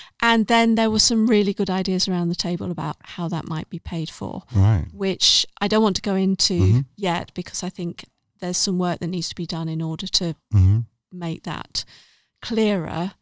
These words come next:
Speaker 1: But I think there, it was great to have ideas from the community
Speaker 2: Mm.
Speaker 1: about, "Okay, we think this is something worth doing and here are ways that perhaps it could be financed."
Speaker 2: Yeah. There's a much stronger ask as well if it, if it turns into a proposal that goes to funding bodies,
Speaker 1: Exactly.
Speaker 2: um,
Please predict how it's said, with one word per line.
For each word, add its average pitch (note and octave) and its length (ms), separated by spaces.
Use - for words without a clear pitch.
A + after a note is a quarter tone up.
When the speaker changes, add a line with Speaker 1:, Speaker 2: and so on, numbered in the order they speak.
Speaker 1:
But F#3+ 180
I G3+ 80
think F#3+ 380
there, F3 400
it G3+ 120
was G3 160
great G#3 320
to - 60
have G3+ 180
ideas F#3 380
from F3 200
the E3 80
community F#3 520
Speaker 2:
Mm. A#2 100
Speaker 1:
about, - 320
"Okay, F3 260
we F3 160
think F3 220
this - 180
is F3 60
something F3 320
worth E3+ 260
doing D#3+ 260
and E3 120
here E3+ 200
are D#3+ 80
ways D#3 300
that - 120
perhaps - 300
it - 60
could - 140
be E3 100
financed." - 680
Speaker 2:
Yeah. G#2+ 260
There's A2 120
a A#2+ 40
much C3 120
stronger F#2 680
ask G2+ 360
as F#2 80
well F#2+ 160
if - 80
it, G2 120
if F#2+ 80
it G#2+ 100
turns G2+ 180
into F2+ 220
a E2+ 60
proposal F2+ 600
that E2+ 220
goes F2 240
to F2 260
funding F2 340
bodies, E2 540
Speaker 1:
Exactly. F#2 600
Speaker 2:
um, F2+ 280